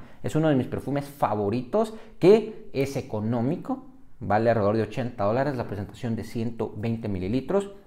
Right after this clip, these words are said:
No va a ir nada mal, es algo que prácticamente te quedas enamorado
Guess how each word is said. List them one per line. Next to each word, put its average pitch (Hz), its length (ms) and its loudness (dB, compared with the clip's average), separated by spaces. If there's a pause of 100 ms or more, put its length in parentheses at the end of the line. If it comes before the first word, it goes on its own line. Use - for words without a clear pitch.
(140)
No 107 100 0
va 101 80 2
a 92 40 2
ir 92 140 -4
nada 95 280 0
mal, 123 320 2 (240)
es 90 240 -8
algo 101 640 2
que 76 400 -8
prácticamente 101 1300 -4
te - 120 -6
quedas 98 340 -8 (140)
enamorado 104 1120 0